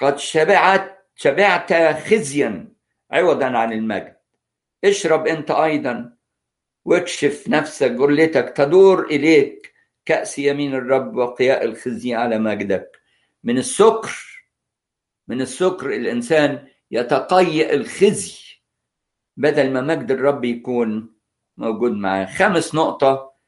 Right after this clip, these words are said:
اللي هي في آية تمنتاشر، الوثنية وعبادة الأصنام. ما قلنا ب-، ب-، ن-، نراجع بسرعة كده،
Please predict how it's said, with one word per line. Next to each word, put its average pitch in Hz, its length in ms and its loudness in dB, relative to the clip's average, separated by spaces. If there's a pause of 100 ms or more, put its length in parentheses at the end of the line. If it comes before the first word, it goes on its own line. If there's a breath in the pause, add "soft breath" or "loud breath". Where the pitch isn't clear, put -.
(300)
اللي 131 180 0
هي 120 560 2 (340)
في 123 420 -2
آية 117 200 2
تمنتاشر، 127 1000 -2 (560)
الوثنية 147 920 0 (440)
وعبادة 127 640 2
الأصنام. 92 540 -8 (1300)
ما 117 240 -6
قلنا 147 300 0 (180)
ب-، 90 140 -16 (360)
ب-، 98 260 -6
ن-، 98 260 -10
نراجع 123 380 2
بسرعة 117 520 2
كده، 160 420 0